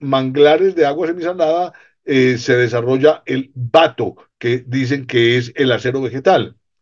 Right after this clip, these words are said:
Los perros ornamentales más bellos del mundo están en el río Amazonas, obviamente lo compartimos con los países por donde pasa nuestro río. El manatí es un herbívoro, es un mamífero herbívoro nativo. Tenemos unas hormigas propias de Colombia, que les decimos las hormigas culonas, que son comestibles.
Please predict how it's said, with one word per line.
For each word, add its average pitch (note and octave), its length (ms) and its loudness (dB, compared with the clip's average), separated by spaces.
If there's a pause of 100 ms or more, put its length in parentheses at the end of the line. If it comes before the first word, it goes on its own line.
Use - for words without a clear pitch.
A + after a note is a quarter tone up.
(240)
Los C#3+ 280 4
perros D#3 220 6
ornamentales D#3 500 0
más F3+ 160 -2
bellos F3+ 240 0
del D3 140 -2
mundo F#3 240 -6
están D3 180 -4
en E3 80 -8
el C#3 100 -4
río C3+ 220 0
Amazonas, C#3+ 420 -2
obviamente A#2 340 -6
lo A2+ 120 -6
compartimos G#2+ 640 -8 (200)
con B2 220 -2
los A2 160 -4
países G#2 560 -4 (400)
por A2+ 180 0
donde G#2 280 -2
pasa A2+ 240 -4
nuestro A#2+ 360 -8
río. E3 280 -4 (240)
El D3 160 2
manatí C#3 420 -2
es E3+ 140 2
un F3+ 100 -4
herbívoro, F#3+ 720 -2 (160)
es C3 140 -4
un E3 120 -6
mamífero F#3+ 540 0
herbívoro D3 420 0
nativo. C3 500 -8 (340)
Tenemos D3 340 2
unas E3+ 220 -2
hormigas D#3+ 640 0
propias D#3+ 420 4
de E3 100 -6
Colombia, F3+ 460 -2
que F#3 80 -8
les D#3+ 120 -4
decimos C#3+ 300 -4
las C3+ 80 2
hormigas C#3+ 340 -6
culonas, C#3+ 360 -4
que D3+ 100 -10
son C3+ 140 -8
comestibles. F#3 720 -4